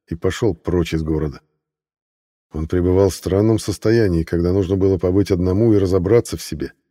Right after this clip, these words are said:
Вышел за ворота и под дождем, меся грязь сапогами, побрел к реке.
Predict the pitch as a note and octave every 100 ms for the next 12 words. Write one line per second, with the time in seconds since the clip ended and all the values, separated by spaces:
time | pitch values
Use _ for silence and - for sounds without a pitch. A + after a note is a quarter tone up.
0 | _ _ _ _ _ _ _ _ _ _
1 | _ D#2 D#2+ A2+ - E2+ E2+ E2+ G#2+ A#2+
2 | - F#2+ - E2 F#2 F2 F2+ C3 A#2+ G#2+
3 | - A2 G2+ A2 G2+ G2+ G2+ G2+ G#2+ G2+
4 | F2 E2+ G#2 G#2 - F2 G2+ G2+